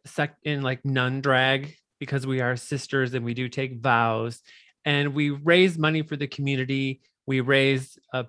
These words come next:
picket signs and bullhorns to stand up for everything from women's rights to Black Lives Matter to gun control to the environment. And of course, most, most, most of the work that we did was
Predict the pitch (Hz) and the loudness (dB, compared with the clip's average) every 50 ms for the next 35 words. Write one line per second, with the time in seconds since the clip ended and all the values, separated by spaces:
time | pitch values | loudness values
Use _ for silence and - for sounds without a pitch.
0 | _ _ - 233 240 226 208 - - 175 156 156 156 151 135 139 135 127 123 123 | _ _ 0 0 2 0 0 0 2 4 6 6 6 4 2 0 0 -2 -2 0
1 | 160 160 160 160 143 147 147 139 135 135 127 - - 127 - - 143 135 131 135 | 2 4 4 4 2 2 0 0 0 -2 -4 -6 -12 -12 -6 -4 -2 0 0 0
2 | 135 - - - 143 135 131 123 131 123 117 - 131 127 127 123 - - 123 117 | -2 -2 -4 -4 -2 0 0 0 0 -2 -4 -4 -4 -4 -6 -6 -6 -4 -4 -2
3 | 113 113 113 - _ - - _ _ - 151 175 190 190 196 190 175 170 160 170 | -2 -4 -8 -10 _ -20 -20 _ _ 2 4 6 8 8 6 4 4 2 2 4
4 | 165 160 156 151 147 151 - - - - - 135 131 127 123 120 127 147 143 151 | 4 6 6 4 2 -2 -6 -18 -14 -8 -4 -2 -2 -2 -2 0 2 2 2 2
5 | 151 - 147 143 139 131 147 143 135 135 139 139 139 135 131 127 - - 127 117 | 2 2 0 0 0 0 -2 0 0 2 2 2 2 0 -2 -2 -6 -8 -8 -4
6 | 117 139 143 151 151 147 156 143 135 - - 147 139 135 131 127 127 - 143 120 | -2 0 2 2 2 0 -2 -4 -4 -4 -2 0 2 2 2 2 0 -2 -4 -4
7 | 113 110 117 120 120 139 147 147 147 147 139 135 135 135 131 - - _ - - | -4 -4 -2 0 2 2 4 4 4 2 2 2 0 -2 -4 -8 -14 _ -20 -20
8 | - - - - - - 147 147 147 143 143 139 147 - - 143 - - 180 170 | -20 -20 -20 -10 -4 0 2 2 2 2 0 -2 -4 -6 -10 -8 -4 2 4 6
9 | 160 160 156 - - - - 143 143 143 131 - - - - - - _ _ _ | 6 6 4 0 -6 -8 -4 -2 0 -2 -2 -4 -10 -14 -14 -14 -16 _ _ _
10 | - - _ _ _ _ _ - 185 202 202 202 - - - 202 208 226 214 208 | -20 -20 _ _ _ _ _ 0 2 2 2 2 -2 -10 -2 4 4 4 4 4
11 | - - - - _ _ _ - - 175 165 156 151 143 143 151 151 147 160 156 | 0 -12 -14 -18 _ _ _ -2 2 4 4 4 4 2 0 0 2 2 2 0
12 | 160 160 147 139 135 131 147 143 139 139 - - 147 143 143 131 - - | 0 -4 -8 -8 -6 -4 -2 -2 -4 -4 -8 -8 -6 -4 -4 -4 -6 -12